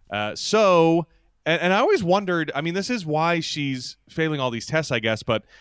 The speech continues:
this is what I mentioned at the end of the Cadillac. I remember going, "All right, I don't know whether this is an urban legend, whether it was started by Seinfeld, whether it was popular, popularized by Seinfeld, but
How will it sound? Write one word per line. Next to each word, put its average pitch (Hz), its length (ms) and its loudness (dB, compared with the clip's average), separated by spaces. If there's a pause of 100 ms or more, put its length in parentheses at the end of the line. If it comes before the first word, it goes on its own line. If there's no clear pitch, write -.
(120)
this 233 160 0
is 247 100 -4
what 175 160 4
I 147 40 0
mentioned 143 300 -2
at 127 80 -2
the 120 140 -8
end 131 180 0
of 135 60 -2
the 117 80 -4
Cadillac. 131 540 -2
I - 20 0
remember 143 240 -4
going, 127 320 -2 (300)
"All 143 80 2
right, 143 80 4
I 143 40 0
don't 220 140 0
know 214 80 2
whether 156 220 2
this 131 80 -4
is 117 100 -8
an 113 100 -10
urban 123 280 -2
legend, 156 460 -2 (180)
whether 123 220 -4
it 101 40 -8
was 95 120 -12
started 156 360 2
by 151 140 2
Seinfeld, 143 540 0
whether 101 180 -2
it 95 40 -4
was 95 120 -8
popular, 151 520 -4
popularized 139 580 -2
by 123 120 -2
Seinfeld, 117 480 -6
but 104 160 -4